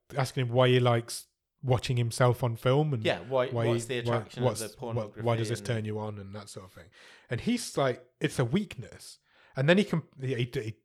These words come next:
Speaker 1: this is the point where we find out that he did cheat on her 'cause he s-, he compares it to how she must have felt when she was cheating on him
Speaker 2: Yeah.
Speaker 1: with her hus-, cheating with him on her husband.
Speaker 2: And he, he says,
Speaker 1: It's
Speaker 2: "I'm,"
Speaker 1: like the same thing. It's
Speaker 2: yeah,
Speaker 1: like,
Speaker 2: and then he
Speaker 1: it's
Speaker 2: says,
Speaker 1: the
Speaker 2: "I'm,
Speaker 1: thrill.
Speaker 2: I'm worried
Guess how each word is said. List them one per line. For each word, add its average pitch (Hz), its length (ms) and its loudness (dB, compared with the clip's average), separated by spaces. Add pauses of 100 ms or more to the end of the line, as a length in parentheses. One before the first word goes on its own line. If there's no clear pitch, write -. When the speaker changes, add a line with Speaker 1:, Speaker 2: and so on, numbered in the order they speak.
(140)
Speaker 1:
this 127 180 -2
is 123 80 -8
the 131 60 -2
point 117 220 -8
where 107 80 -2
we 107 100 -6
find 107 180 -8
out 104 120 -8
that 101 100 -12
he 107 140 -12
did 107 180 -8
cheat 92 180 -12
on 87 80 -18
her 92 60 -16
'cause 107 160 -12
he 113 80 -12
s-, - 140 -14
he 113 120 -10
compares 131 400 2
it 127 140 -8
to 117 300 0 (800)
how 120 320 2
she 147 240 2
must 131 220 0
have 120 80 -6
felt 117 120 0
when 110 120 -4
she 117 180 -4
was 110 100 -2
cheating 117 320 -4
on 120 140 0
him 127 260 0 (140)
Speaker 2:
Yeah. 131 140 -8 (360)
Speaker 1:
with 113 120 0
her 113 100 2
hus-, 113 260 -2 (520)
cheating 127 260 0
with 131 180 4
him 113 220 -2
on 107 120 -6
her 107 120 -4
husband. - 520 -8 (520)
Speaker 2:
And 151 100 -8
he, 180 80 -6
he 180 160 -6
says, 165 300 2
Speaker 1:
It's 123 100 -4
Speaker 2:
"I'm," 160 120 4
Speaker 1:
like 113 100 0
the 127 80 4
same 123 300 4
thing. 107 320 2
It's 92 120 -14
Speaker 2:
yeah, 180 140 4
Speaker 1:
like, 71 160 -6 (240)
Speaker 2:
and 156 120 -4
then 165 100 -2
he 160 60 -4
Speaker 1:
it's 120 80 -4
Speaker 2:
says, 151 120 -2
Speaker 1:
the 131 120 -2
Speaker 2:
"I'm, 180 60 2
Speaker 1:
thrill. 139 360 2 (100)
Speaker 2:
I'm 147 220 -4
worried 117 600 0